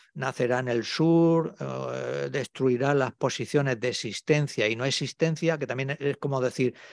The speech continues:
destruirá las posiciones del eternalismo y del nihilismo, por eso estamos en el camino medio, aunque aquí es, es, es-, esta también es una cosa interesante. Cuando se dice que la escuela, la escuela madhyamika no es exclusiva en erradicar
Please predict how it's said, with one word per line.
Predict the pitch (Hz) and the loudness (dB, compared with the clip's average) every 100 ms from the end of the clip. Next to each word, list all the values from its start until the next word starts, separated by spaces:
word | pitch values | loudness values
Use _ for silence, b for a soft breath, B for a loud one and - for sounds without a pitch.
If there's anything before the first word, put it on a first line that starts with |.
| B | B
destruirá | - 131 - 135 127 135 | 0 0 2 4 6 6
las | 139 131 | 4 0
posiciones | 127 127 143 135 123 | -6 -2 0 2 2
del | 117 117 120 | 2 2 2
eternalismo | 117 117 113 113 113 131 151 127 113 113 | 0 -2 -2 -2 0 2 0 0 -2 0
y | |
del | 113 113 107 | 0 0 -2
nihilismo, | 117 113 117 151 156 160 170 | -2 -4 2 2 4 2 2
por | 139 | 0
eso | 113 | -4
estamos | 113 127 127 | -4 -2 -2
en | 131 | -2
el | 123 | -2
camino | 120 127 127 | -2 0 2
medio, | 151 165 160 196 B B B B | 2 4 4 2 B B B B
aunque | 156 151 | 0 2
aquí | 139 180 214 190 - | 4 4 6 4 0
es, | 170 156 - | -6 -6 -6
es, | 156 151 - _ - | -8 -8 -10 _ -6
es-, | 151 - - | -6 -6 -12
esta | - 180 | -4 -2
también | 170 160 156 | 2 2 4
es | 156 | 2
una | 151 | 0
cosa | 135 151 | 0 0
interesante. | 156 131 104 123 113 123 B B B B B | 2 0 0 -4 -6 -10 B B B B B
Cuando | 139 139 | 2 4
se | 147 | 4
dice | 165 180 | 6 4
que | 160 | 4
la | 131 | 2
escuela, | - - 160 160 160 175 | 0 4 6 8 4 0
la | - 135 | -2 0
escuela | 135 - - 170 180 180 | 0 -2 4 6 6 4
madhyamika | 175 156 160 156 165 170 175 | 2 4 4 4 4 2 0
no | 143 156 | -2 0
es | 175 - | 0 -2
exclusiva | - 156 143 - 131 - 160 160 139 120 | -2 0 0 2 2 4 4 6 4 2
en | 131 | 0
erradicar | 127 120 123 117 120 139 127 | 0 2 0 0 2 0 0